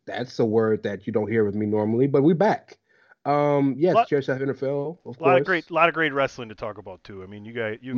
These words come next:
Speaker 2: Kyle,
Speaker 1: Man.
Speaker 2: Sir Sam, you had on as a special. I mean, you guys did a great
Speaker 1: It's
Speaker 2: job.
Speaker 1: it's a great time right now to be a wrestling fan. Um,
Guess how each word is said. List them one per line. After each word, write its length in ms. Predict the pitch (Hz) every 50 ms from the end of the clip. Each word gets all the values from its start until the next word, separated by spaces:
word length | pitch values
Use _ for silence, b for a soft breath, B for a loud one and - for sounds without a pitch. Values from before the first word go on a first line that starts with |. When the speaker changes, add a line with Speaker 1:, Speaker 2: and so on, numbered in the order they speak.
| 127
Speaker 2:
Kyle, 400 | 127 127 127 123 120 120 120 120
Speaker 1:
Man. 100 | 113 -
Speaker 2:
Sir 200 | - - 143 131
Sam, 360 | 127 - - 127 123 120 120
you 80 | 120 113
had 200 | 113 120 117 113
on 180 | 113 113 110 110
as 100 | 104 -
a 60 | 101
special. 540 | - - - 110 101 - - 104 98 98 98
I 40 |
mean, 160 | 98 101 101 101
you 60 | 113
guys 220 | 123 120 110 98
did 100 | _ 110
a 20 | 98
great 100 | - 135
Speaker 1:
It's 100 | 127 -
Speaker 2:
job. 220 | - 101 98 90 92 _ _ _ _ _ _ _ _ _ _
Speaker 1:
it's 160 | - 131 -
a 40 | 135
great 300 | 120 107 127 127 131 131
time 320 | - 131 123 123 123 123 123
right 120 | 120 120
now 140 | 120 120 120
to 60 | 120
be 100 | 113 120
a 60 | 120
wrestling 440 | 117 120 117 113 113 - 123 113 107
fan. 540 | - - 113 110 110 110 107 107 107 107 - -
Um, 500 | 101 110 107 104 98 95 98 101 98